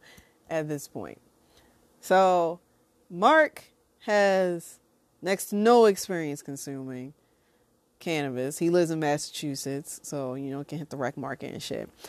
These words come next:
And it also comes to mind that you and I've talked to veteran cannabis smokers,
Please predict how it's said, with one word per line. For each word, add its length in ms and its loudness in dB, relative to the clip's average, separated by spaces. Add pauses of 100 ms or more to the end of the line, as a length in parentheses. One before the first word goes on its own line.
(480)
And 1000 2 (1500)
it 140 6
also 280 8
comes 260 -6
to 60 -8
mind 440 -2
that 120 -4
you 200 -4
and 100 -6
I've 180 -6
talked 420 -2
to 580 -4 (360)
veteran 680 6
cannabis 460 -6
smokers, 720 -10